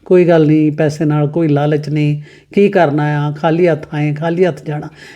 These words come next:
ਇੱਦਾਂ ਦੀ ਸੋਚ ਬਣਾ ਦਿੰਦਾ। ਜਿਸ ਦੇ ਕਾਰਨ ਆਮਦਨ ਦੇ ਵਿੱਚ ਅਸਥਿਰਤਾ ਰਹਿਣੀ ਹੈ। ਜਦੋਂ ਨਾਨ ਇੰਟਰਸਟਿਡ ਚੀਜ਼ਾਂ ਰੱਖਣ ਲੱਗ ਪਾਓਗੇ ਨਾ ਟੇਸਟ ਦੀਆਂ, ਤਾਂ ਫਿਰ ਅਸਥਿਰਤਾ ਹੀ ਆਉਣੀ ਹੈ।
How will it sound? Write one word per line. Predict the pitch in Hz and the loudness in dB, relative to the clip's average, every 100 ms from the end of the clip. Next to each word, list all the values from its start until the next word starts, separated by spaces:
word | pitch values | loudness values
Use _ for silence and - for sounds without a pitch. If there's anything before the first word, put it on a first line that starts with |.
| - | -2
ਇੱਦਾਂ | 233 220 247 | 2 4 4
ਦੀ | 233 | 4
ਸੋਚ | - 196 190 185 - - - _ _ 151 | 4 4 6 2 -4 -20 -20 _ _ -6
ਬਣਾ | 143 170 151 | 0 2 2
ਦਿੰਦਾ। | 143 139 135 - _ _ - | -2 -4 -8 -12 _ _ -4
ਜਿਸ | 180 180 | -2 0
ਦੇ | 202 | 0
ਕਾਰਨ | 196 180 185 | 2 2 0
ਆਮਦਨ | 202 170 165 180 | -2 -2 0 0
ਦੇ | 175 | 0
ਵਿੱਚ | 175 170 190 | 0 -2 -4
ਅਸਥਿਰਤਾ | - - 175 165 185 | -6 -2 -2 2 2
ਰਹਿਣੀ | 156 175 175 | 2 2 0
ਹੈ। | 165 - _ - | -4 -14 _ -2
ਜਦੋਂ | 214 262 | 2 4
ਨਾਨ | 233 175 190 | 4 2 2
ਇੰਟਰਸਟਿਡ | 214 208 214 196 - 233 220 | 0 0 0 -2 0 0 2
ਚੀਜ਼ਾਂ | 233 - 185 160 196 | 0 0 0 2 0
ਰੱਖਣ | 202 - 208 | 0 0 0
ਲੱਗ | 196 | 0
ਪਾਓਗੇ | 185 220 214 247 | 0 -2 2 4
ਨਾ | 269 156 - _ | 4 2 -6 _
ਟੇਸਟ | - 190 185 - 175 | 0 2 2 -4 -10
ਦੀਆਂ, | 160 160 147 - _ _ _ | -4 -4 -6 -12 _ _ _
ਤਾਂ | 220 | -2
ਫਿਰ | 220 247 247 247 240 208 - _ _ _ _ _ | 2 4 4 4 4 2 -4 _ _ _ _ _
ਅਸਥਿਰਤਾ | 226 - 247 247 | -14 -6 -4 0
ਹੀ | 277 | 2
ਆਉਣੀ | 254 262 | 4 2
ਹੈ। | 277 | 0